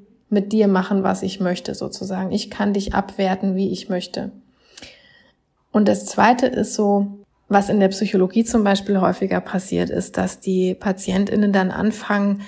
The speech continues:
so sich selbst auch als psychologische Experten und Expertinnen zu demonstrieren, indem sie sagen, ich weiß das alles, ne? Ich habe da schon hundert Bücher drüber gelesen, Sie brauchen mir nichts erzählen, ich weiß, was da los ist.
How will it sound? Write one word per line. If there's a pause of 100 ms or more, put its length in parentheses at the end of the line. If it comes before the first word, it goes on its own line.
(220)
so
sich
selbst
auch
als
psychologische
Experten
und
Expertinnen (360)
zu
demonstrieren,
indem
sie
sagen, (380)
ich
weiß
das
alles,
ne?
Ich
habe
da
schon
hundert
Bücher
drüber
gelesen,
Sie
brauchen
mir
nichts
erzählen,
ich
weiß,
was
da
los
ist.